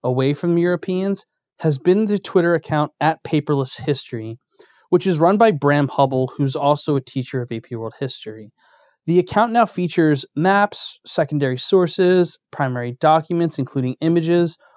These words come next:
all meant to help us as teachers and students think of world history on a larger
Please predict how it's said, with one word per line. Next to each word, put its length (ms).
all 220
meant 340
to 120
help 360
us 380
as 100
teachers 600
and 180
students 560
think 200
of 160
world 280
history 580
on 100
a 100
larger 640